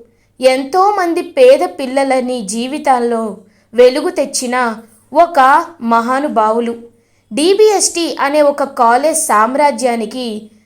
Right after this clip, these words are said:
రారాజు ఆయనే రిషేంద్ర భూషణ్" అని చెప్తుంది వసుధార. ఇంకా వసుధార అలా రిషి గురించి చెప్పడం స్టార్ట్ చేసేగానే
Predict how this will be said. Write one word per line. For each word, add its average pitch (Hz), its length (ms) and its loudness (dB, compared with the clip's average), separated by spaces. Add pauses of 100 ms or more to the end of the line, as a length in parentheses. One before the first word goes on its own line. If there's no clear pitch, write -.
(140)
రారాజు 226 600 2 (460)
ఆయనే 226 480 0 (420)
రిషేంద్ర 403 540 2
భూషణ్" 262 600 0 (360)
అని 440 280 0
చెప్తుంది 269 840 -6 (220)
వసుధార. 311 840 4 (320)
ఇంకా 466 260 2
వసుధార 349 520 2
అలా 339 500 2
రిషి 285 340 -4
గురించి 320 440 -10
చెప్పడం 285 320 -6
స్టార్ట్ 285 680 -4
చేసేగానే 233 640 -4